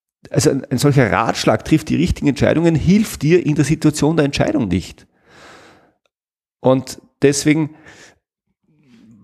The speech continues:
wollen wir richtige Entscheidungen treffen, also richtige Entscheidungen, ja klar. Wie geht das? Nur über den Prozess, denn nur den können wir bis zum Entscheidungszeitpunkt beeinflussen.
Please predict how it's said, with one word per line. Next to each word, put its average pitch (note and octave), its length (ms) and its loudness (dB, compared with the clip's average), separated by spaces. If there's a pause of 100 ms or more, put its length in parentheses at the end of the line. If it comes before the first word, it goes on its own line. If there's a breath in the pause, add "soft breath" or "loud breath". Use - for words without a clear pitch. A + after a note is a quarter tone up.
wollen E3+ 440 2
wir G3 180 4
richtige G3+ 380 0
Entscheidungen F#3 520 0
treffen, F3 520 -2
also A2 220 0
richtige D3+ 760 -2
Entscheidungen, D#3 440 -2
ja A2 340 0
klar. B2+ 600 0 (380 loud breath)
Wie C#3 160 0
geht C3+ 300 2
das? - 280 0
Nur D#3 680 2
über E3 340 2
den C#3+ 280 2
Prozess, - 600 0 (300 loud breath)
denn B2+ 100 2
nur C3+ 160 4
den D3 380 2
können C#3+ 280 0
wir D#3+ 120 4
bis - 580 0
zum E3 200 2
Entscheidungszeitpunkt - 1300 -2
beeinflussen. A2 640 -2